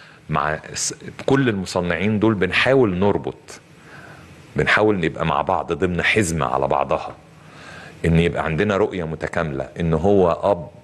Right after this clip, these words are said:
بندخل وبنستورد عربيات، ولكن نحاول معاهم يبقى بنشجع كمان الصناعة الوطنية. يبقى كل ال-، الكبار النهاردة ان احنا بنشجع اكثر واكثر ان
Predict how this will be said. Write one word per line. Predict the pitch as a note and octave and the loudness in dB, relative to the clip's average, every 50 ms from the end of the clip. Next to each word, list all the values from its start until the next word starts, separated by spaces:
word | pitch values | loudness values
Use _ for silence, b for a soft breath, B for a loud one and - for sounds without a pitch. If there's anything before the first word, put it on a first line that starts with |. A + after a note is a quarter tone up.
| - - - | -10 -8 -6
بندخل | D2 D2+ D2 G#2+ - - - - D#2 C#2 | -4 -2 0 0 -2 -2 -4 -4 -4 -4
وبنستورد | C2 B1 C#2+ D2 - - - G2 G#2 G2 F#2 F2+ - | -4 -6 -6 -6 -6 -2 0 2 2 4 2 2 2
عربيات، | D2 D2+ D2+ D#2 D#2 D#2+ D#2+ F2+ G#2+ A#2 A#2 - - | 0 0 0 0 0 2 2 2 2 2 0 0 0
ولكن | E2+ F2 G#2+ G#2+ - F#2 F2+ | 0 0 0 -2 -2 -6 -6
نحاول | F2 - - B2+ C3+ C3+ A#2 | -4 -2 0 2 2 2 2
معاهم | G2+ F2+ E2 G2+ A#2 A#2+ A2+ B2 A#2+ B2 A#2 - - | 0 -2 -2 -2 -2 -2 -2 -2 -4 -4 -6 -6 -4
يبقى | D#2+ F#2 D#2 - D#2 E2+ E2 - - - | -2 -2 -2 -2 -2 -2 -2 -2 -6 -6
بنشجع | C2+ D#2 E2 D#2 - - A#2 B2 A2 G2+ G#2+ E2 | -4 -2 -2 0 0 0 0 0 0 -2 -4 -4
كمان | - - - F2 G2 G#2+ G#2+ | -4 -6 -4 -2 -2 0 -2
الصناعة | F#2+ - - F2+ F2+ F2+ F2+ | -2 -2 -2 0 0 2 2
الوطنية. | E2+ D2+ C#2+ D2 - C#2+ C#2+ C#2 B1 A1+ - B B B B B B B B - | 0 0 -2 -4 -4 -6 -6 -6 -6 -8 -12 B B B B B B B B -2
يبقى | E2 - - - - | -2 -2 -2 -4 -4
كل | - - C3 C3 B2+ A2+ | 0 0 2 2 2 2
ال-، | G2+ F2+ E2+ D#2 - - | 2 0 -2 -4 -8 -8
الكبار | C#2+ C#2+ C#2+ C#2+ - - F#2+ D#2+ G2 G#2 A2+ B2+ - - - - - _ B B B B B B B B - | -8 -8 -8 -6 -2 -2 0 2 4 4 2 2 0 -6 -14 -20 -20 _ B B B B B B B B -4
النهاردة | E2 D#2 D2+ D2+ G2 A2 A#2+ B2 C3 C#3+ - - - | -2 -2 0 0 2 0 0 0 0 -2 -2 -2 -4
ان | E2+ E2+ F#2 | -6 -4 -4
احنا | G#2+ - - G2+ G2+ | -4 -2 -2 -2 0
بنشجع | G2 F2 E2 E2 E2 - A2+ A2 A2+ A2+ G#2+ A#2 A2+ A#2 - - | 0 0 -2 -2 -2 -2 -2 -2 -2 -2 -2 -2 -2 -2 -2 -4
اكثر | A2 A2+ - - - - A2 F#2 | -4 -4 -4 -4 -4 -2 -2 0
واكثر | D#2 D#2+ - - B2 - - - - D3 D#3 - B B B B B B B B B - | 0 2 2 0 -2 -4 -2 -2 -2 -2 -2 -4 B B B B B B B B B -2
ان | - G2 G#2+ G#2+ G2+ G2 F#2 | 0 0 2 2 2 0 0